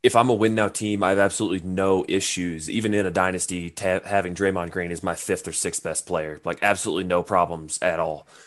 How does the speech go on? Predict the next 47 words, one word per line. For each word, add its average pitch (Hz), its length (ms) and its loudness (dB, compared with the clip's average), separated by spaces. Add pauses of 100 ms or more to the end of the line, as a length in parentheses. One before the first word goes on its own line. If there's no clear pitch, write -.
Even 110 280 2
fourth 101 400 0
best - 280 0
in 87 140 -6
certain 87 300 -4
thirty 87 280 -6
team 85 380 -8 (240)
or 87 220 -2
the 82 120 -4
deeper 87 340 -6
league 80 460 -8 (180)
situations, 82 640 -4
just 98 140 -4
because, 92 380 2
like 95 160 0
you 90 80 -10
said, 87 340 2 (560)
the 107 140 4
stats 107 720 6
are 98 120 6
there, 87 460 2 (160)
not 113 220 4
the - 60 2
points. - 680 0
And 107 160 2
the 107 60 6
efficiency 123 440 4
is 104 120 0
gonna 113 180 4
be 107 120 6
a 98 60 6
little 107 200 2
bit 113 180 2
iffy, 113 320 2
but 95 100 0
like 104 200 0
you 98 60 -6
said, - 200 2
if - 80 -6
that - 140 4
free 123 160 -2
throw 127 100 0
percentage 107 440 -2
stays 101 440 4
up 98 160 4
towards 95 280 -2
that 95 280 6